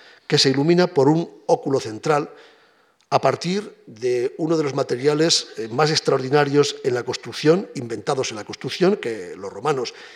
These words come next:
llevaron hasta realmente extremos extraordinarios, que es el hormigón. Gracias al hormigón se pudo, en época de Agripa, en época de Augusto,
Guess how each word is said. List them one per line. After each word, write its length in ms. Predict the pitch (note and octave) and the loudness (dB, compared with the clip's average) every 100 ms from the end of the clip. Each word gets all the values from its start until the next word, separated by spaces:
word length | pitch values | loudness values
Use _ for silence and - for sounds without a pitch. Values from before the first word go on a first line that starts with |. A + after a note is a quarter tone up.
| - | -18
llevaron 360 | - A#2+ D3+ B2+ | -6 2 4 2
hasta 560 | A#2+ - A2+ A2 G#2 - - - _ | 0 -4 -8 -8 -8 -12 -20 -20 _
realmente 720 | - B2 C3 C3+ C3+ A2+ - - | -6 -2 2 2 0 -4 -6 -10
extremos 500 | - C#3+ B2+ A2+ - | -4 -2 -2 -6 -14
extraordinarios, 800 | C3 - C#3+ C#3+ D3 D#3 D3+ E3 - - | -12 -6 -2 0 4 6 6 4 0 -6
que 80 | - | 0
es 180 | D#3 - - | 0 0 -2
el 100 | B2 | -2
hormigón. 480 | A2+ G#2+ A2+ A#2+ - _ _ _ _ _ _ _ | -4 -6 -6 -6 -10 _ _ _ _ _ _ _
Gracias 300 | B2 D#3 C#3+ | 2 4 4
al 100 | B2+ | 2
hormigón 480 | C3+ E3 F#3 A#3+ D4 - _ _ _ _ _ _ _ _ _ _ - | 2 4 4 0 -2 -14 _ _ _ _ _ _ _ _ _ _ -12
se 180 | - | -10
pudo, 540 | - D3+ C3 A#2+ - - - - - _ _ _ - | -2 2 2 2 -6 -20 -20 -20 -20 _ _ _ -10
en 100 | B2 | -6
época 220 | B2 A#2 | -6 -4
de 80 | B2 | -2
Agripa, 360 | C#3 D#3+ - | 0 0 0
en 140 | A2+ A2+ | 0 -2
época 120 | A#2+ | 0
de 60 | |
Augusto, 400 | C3 D3+ - E3+ | 0 0 0 0